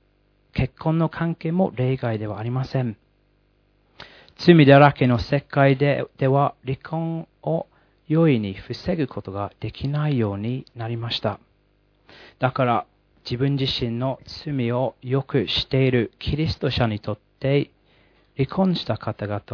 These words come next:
を裁くことなんかは非常にふさわしくないことです。むしろ、その痛みを経験した方のために祈り、支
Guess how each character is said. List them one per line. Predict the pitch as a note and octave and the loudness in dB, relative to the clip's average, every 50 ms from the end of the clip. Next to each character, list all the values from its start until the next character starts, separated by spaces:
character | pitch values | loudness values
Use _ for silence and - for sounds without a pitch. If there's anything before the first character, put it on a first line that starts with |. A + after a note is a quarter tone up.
| A2+ A#2 | -4 -4
を | B2 - - | -4 -6 -8
裁 | - - - - B2+ B2 C3 C3 | -14 -14 -10 -6 -2 -2 -2 -2
く | - - B2 | -4 -8 -8
こ | - - A2 | -8 -10 -14
と | - - A2 G2+ | -14 -12 -12 -10
な | G2+ G#2 | -10 -10
ん | G#2 G2+ | -10 -10
か | - - C3+ D3 F3 - _ _ _ _ _ _ _ | -8 -6 -4 -4 -4 -6 _ _ _ _ _ _ _
は | - A2 | -6 -4
非 | - A2 - A#2 A2 | -4 -4 -4 -4 -4
常 | - - C3 C3 C#3 C#3 | -2 0 2 2 2 2
に | C#3 C#3+ D3+ E3+ F#3 - _ _ _ _ _ _ _ | 0 0 -2 -2 -4 -6 _ _ _ _ _ _ _
ふ | - - - | -16 -16 -12
さ | - - A2+ | -8 -6 -6
わ | A2+ A2 | -6 -6
し | - - | -6 -8
く | - A#2 | -8 -8
な | A2+ A#2+ A#2 | -6 -6 -6
い | A#2 | -8
こ | - - A2 | -8 -10 -12
と | - A2 | -10 -8
で | G#2 G2 | -8 -8
す。 | F2+ - - - - _ _ _ _ _ _ _ _ _ _ _ _ _ _ - - - - - - | -8 -10 -14 -16 -20 _ _ _ _ _ _ _ _ _ _ _ _ _ _ -20 -20 -20 -20 -4 0
む | C#3+ C#3+ | 2 2
し | - - C#3 | 4 6 6
ろ、 | C3 B2+ B2+ | 6 6 4
そ | - - - C#3 | 2 -2 -4 -2
の | C#3+ C#3+ C#3 | -2 -2 -2
痛 | - - - - - D3 | 0 0 2 2 2 2
み | D3+ C3+ A#2+ | 0 2 2
を | A2 G#2 | 0 0
経 | - - D3 C#3 C#3 C3+ | 0 0 0 2 0 0
験 | - - C#3+ C#3 C3+ | -2 -2 -4 -4 -4
し | - | -6
た | - B2 | -8 -10
方 | - - - - - - C3 | -10 -10 -14 -14 -12 -10 -8
の | B2 A2+ G#2 | -8 -8 -8
た | - - A2+ | -8 -10 -10
め | A2 G#2+ G#2+ | -8 -8 -6
に | A#2 A#2+ B2 A#2+ _ | -6 -6 -6 -8 _
祈 | - A2+ A2 A2+ A2 A2 | -10 -8 -6 -4 -4 -2
り、 | A2 G#2+ - _ _ _ _ _ _ _ _ _ _ _ _ | -4 -4 -6 _ _ _ _ _ _ _ _ _ _ _ _
支 | - - A#2+ | -14 -10 -8